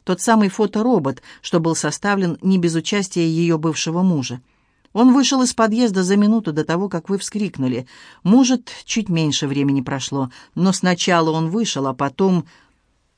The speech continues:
"Он бы не успел", тихим голосом возразила Ольга, прикрывая глаза. "Тот человек ударил меня ножом, я упала, но вскрикнула уже после". "Да?" удивлённо поднял брови Ростов. "Тот человек,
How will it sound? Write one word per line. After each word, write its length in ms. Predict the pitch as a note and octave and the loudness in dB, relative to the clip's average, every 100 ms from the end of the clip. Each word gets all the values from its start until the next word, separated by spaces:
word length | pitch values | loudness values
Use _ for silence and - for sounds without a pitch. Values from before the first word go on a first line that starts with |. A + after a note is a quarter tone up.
| _ | _
"Он 240 | F#3 F#3+ E3+ | -4 -2 -2
бы 180 | F3 | -2
не 160 | E3+ F3 | -2 -2
успел", 580 | E3+ - - F#3 C3+ B2 - - - | -2 -6 -4 -2 -2 -6 -12 -20 -10
тихим 380 | D3+ B2+ C#3 | -8 -4 -4
голосом 420 | C3 C#3+ B2+ C3 C3+ | -2 -4 -4 -4 -4
возразила 480 | C3 C#3 C3 C#3 C3+ | -4 -6 -4 -4 -4
Ольга, 360 | F#3 E3 C3+ | -2 -2 -4
прикрывая 540 | B2+ C3 D3 C#3+ C#3+ C3+ | -8 -10 -8 -6 -4 -4
глаза. 520 | C#3+ D3+ C#3+ C3 B2+ _ _ _ _ _ - | -6 -6 -6 -8 -8 _ _ _ _ _ -10
"Тот 160 | D#3+ | -8
человек 520 | - F3+ F3 F3+ F3+ | -6 -4 -2 -2 -4
ударил 340 | E3 D#3+ E3 D#3+ | -2 -2 0 0
меня 240 | D#3+ D#3+ | -2 -2
ножом, 380 | D#3+ D#3 F3+ F#3 | -4 -4 -4 -4
я 140 | C#3 | -2
упала, 500 | C#3+ C3 F#3+ F#3+ E3+ E3 - _ _ - | -4 -4 -4 -2 -2 -4 -16 _ _ -8
но 160 | E3 | -6
вскрикнула 540 | D#3 - A3 G#3+ D#3+ D3 | -6 -4 -4 -2 -4 -4
уже 220 | C#3+ D#3 | -4 -6
после". 540 | - G3 D3 - C3 B2+ _ _ _ _ _ | -4 -4 -4 -6 -12 -14 _ _ _ _ _
"Да?" 480 | C3+ B2+ D3+ F3 A3 A#3+ _ - | -14 -4 0 0 0 -4 _ -10
удивлённо 560 | D3 D3+ D#3+ D3+ D3 | -6 -2 -2 -2 -2
поднял 320 | C3 D3 C#3 | -2 -2 -2
брови 300 | C3+ C#3 C#3 | -2 -2 -4
Ростов. 500 | C#3 C#3 - C3 B2+ _ _ _ _ _ _ _ - | -4 -6 -8 -10 -10 _ _ _ _ _ _ _ -4
"Тот 220 | G3 E3+ | -4 -2
человек, 680 | - F3+ F#3+ G#3 G3+ C3 | -2 0 0 2 0 -2